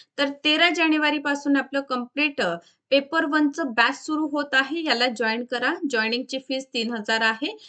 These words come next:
यावर डिस्काउंट मिळेल आणि मात्र पंचवीसशे रुपयामध्ये हा कम्प्लीट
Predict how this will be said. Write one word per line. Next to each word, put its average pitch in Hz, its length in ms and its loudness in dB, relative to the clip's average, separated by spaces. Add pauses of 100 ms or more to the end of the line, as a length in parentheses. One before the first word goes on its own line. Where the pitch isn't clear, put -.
(140)
यावर 226 260 4
डिस्काउंट 269 600 2
मिळेल 254 400 4
आणि 226 160 0
मात्र 254 400 0
पंचवीसशे 285 560 -2
रुपयामध्ये 277 560 -2
हा 302 140 -4
कम्प्लीट 262 520 -4